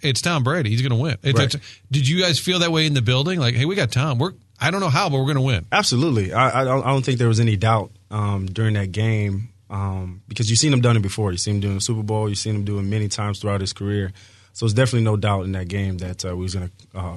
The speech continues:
Speaker 2: come back and win.
Speaker 1: So when we talk about the first ever Lindenwood football player to get drafted in the N F L, how many kids that were born in Haiti have played in the N F L? Is that a small number? Are there more than I know about?
Speaker 2: I know
Speaker 1: It
Speaker 2: there's a lot of, uh, players that are, like, Haitian descent,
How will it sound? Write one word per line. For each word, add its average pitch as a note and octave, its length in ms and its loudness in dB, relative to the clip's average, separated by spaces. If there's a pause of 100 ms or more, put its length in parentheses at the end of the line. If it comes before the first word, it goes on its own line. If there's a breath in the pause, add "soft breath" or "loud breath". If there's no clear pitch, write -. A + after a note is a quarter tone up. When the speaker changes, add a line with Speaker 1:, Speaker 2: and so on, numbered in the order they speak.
Speaker 2:
come G2+ 220 -2
back F#2+ 180 -2
and F#2 100 -8
win. F2+ 200 -8 (240 soft breath)
Speaker 1:
So - 140 -4
when C3+ 80 2
we C3+ 60 0
talk D#3 280 0
about A#2 360 2 (400)
the A2 100 0
first D#3 420 0
ever B2 300 2
Lindenwood B2 920 2 (120)
football B2 400 0
player G#2 320 2
to G#2 100 2
get G#2 140 2
drafted A#2+ 420 2
in A2 40 0
the G#2+ 100 2
N G#2 80 2
F G2 140 -2
L, G2+ 220 0 (340 loud breath)
how C#3 140 -4
many B3+ 180 -2
kids D3+ 260 0
that C#3 80 0
were B2 80 4
born B2 300 2
in A2+ 100 4
Haiti A#2 580 0
have G#2+ 160 0
played C3 180 0
in A#2+ 60 2
the A#2 100 4
N A#2 80 4
F A2+ 40 0
L? C#3 60 2
Is A#2+ 80 4
that E3+ 160 2
a A3+ 60 2
small D3 380 0
number? E3 360 0
Are C#3+ 60 4
there C3 120 4
more C#3 240 2
than C#3 140 2
I A#2 100 4
know A#2 240 2
about? F3 300 0
Speaker 2:
I - 20 4
know D#3 120 4
Speaker 1:
It E3+ 40 0
Speaker 2:
there's D3+ 240 4
a B2+ 60 4
lot B2+ 200 6
of, G#2 240 2
uh, G#2+ 180 0
players A2+ 300 0
that G#2+ 120 2
are, G#2 80 2
like, G2 160 -2
Haitian A#2+ 320 2
descent, G2 500 0